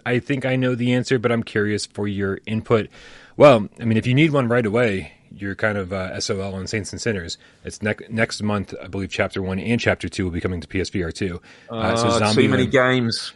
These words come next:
Speaker 1: Zombieland or Pavlov, uh, is y-, kind of, like, your only answer right now, I think, 'cause Pavlov's got a zombie mode, doesn't it, Miles?
Speaker 2: Yeah, and it's <laughs> really good 'cause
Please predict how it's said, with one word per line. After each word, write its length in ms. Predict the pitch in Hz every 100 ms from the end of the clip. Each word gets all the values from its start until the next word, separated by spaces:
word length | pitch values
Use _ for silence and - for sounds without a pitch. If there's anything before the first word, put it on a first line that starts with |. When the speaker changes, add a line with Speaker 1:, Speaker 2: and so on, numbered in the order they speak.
| -
Speaker 1:
Zombieland 460 | 135 143 151 147
or 40 | 104
Pavlov, 640 | - 123 139 98 78 69 - - -
uh, 220 | 90 87
is 180 | 90 87
y-, 160 | 101 -
kind 160 | - 98
of, 100 | 90
like, 200 | 92 -
your 120 | 92
only 220 | 95 90
answer 240 | 92 95
right 160 | 90 87
now, 220 | 92 98
I 80 | 85
think, 180 | - 80
'cause 100 | 95
Pavlov's 360 | 139 175 110
got 100 | -
a 40 | 85
zombie 280 | 82 78 85
mode, 200 | 87 98
doesn't 200 | 104 135
it, 60 |
Miles? 320 | 135 160 180 - _ _ _ _ - - - - _ _ _
Speaker 2:
Yeah, 340 | 85 92 82 -
and 120 | 82
it's 160 | 76
<laughs> 240 | - - 85
really 280 | 98 87 82
good 360 | 73 80 82 - -
'cause 380 | 120 98 -